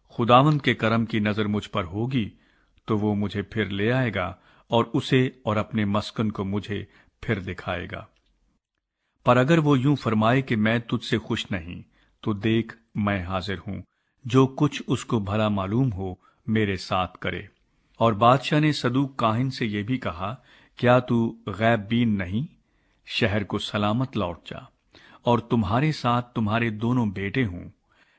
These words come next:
اخیماز جو تیرا بیٹا ہے، اور یونتن جو ابیاتر کا بیٹا ہے۔ اور دیکھ میں اس دشت کے گھاٹوں کے پاس ٹھہرا رہوں گا، جب تک تمہارے پاس سے مجھے حقیقت حال کی خبر نہ ملے۔"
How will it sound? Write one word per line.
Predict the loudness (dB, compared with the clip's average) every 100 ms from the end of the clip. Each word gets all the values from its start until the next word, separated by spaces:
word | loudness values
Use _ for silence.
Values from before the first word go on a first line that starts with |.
| _
اخیماز | -2 0 0 0 0 0 -2 -8 -12
جو | -6 -6
تیرا | -2 -4 -4
بیٹا | -6 -8 -6 -6
ہے، | -8 -14 -18 _ _ _ _ 0
اور | 0
یونتن | 4 4 4 2 0 0 0
جو | 0 0
ابیاتر | 0 0 0 0 -4
کا | -4
بیٹا | -4 -4 -8 -10 -12
ہے۔ | -18 -20 _ _ _ _ _ _
اور | 0 2
دیکھ | 4 4 4 2
میں | 2 4
اس | 2 -2
دشت | -4 0 0 0 -4
کے | -4
گھاٹوں | -2 -4 -2 -4
کے | -4
پاس | -2 -2 -4
ٹھہرا | -10 -10 -6 -6
رہوں | -8 -10 -10
گا، | -12 -14 _ _ _ _ _ _
جب | 2 2
تک | 2 0 -2 -2
تمہارے | -4 -2 -2 -2
پاس | 0 -2 -2
سے | -6 -8
مجھے | -6 -6 -8 -8
حقیقت | -8 -6 -6 -10 -8 -8
حال | -4 -4
کی | -6 -10
خبر | -6 -6 -6
نہ | -6 -8
ملے۔" | -8 -10